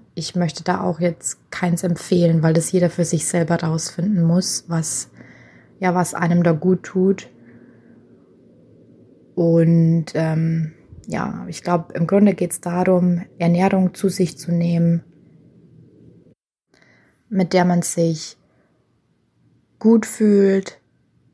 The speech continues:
stark fühlt und, ja, gut, gut ernährt fühlt sozusagen. Der nächste Punkt, den ich erwähnen will, sind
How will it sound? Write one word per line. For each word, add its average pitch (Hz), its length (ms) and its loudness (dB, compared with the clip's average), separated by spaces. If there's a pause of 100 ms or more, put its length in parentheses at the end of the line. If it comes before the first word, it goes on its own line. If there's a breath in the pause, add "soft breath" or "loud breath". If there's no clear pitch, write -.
(220)
stark 175 540 0
fühlt 170 680 0
und, 160 640 -2
ja, 165 180 -6
gut, 180 420 -2 (140)
gut 196 180 2
ernährt 156 400 0
fühlt - 320 -10
sozusagen. - 800 -8 (2250 soft breath)
Der 190 80 4
nächste 214 460 0
Punkt, 208 640 0 (1000)
den 180 160 4
ich 175 180 -2
erwähnen 165 520 0
will, 175 180 2
sind 165 340 -4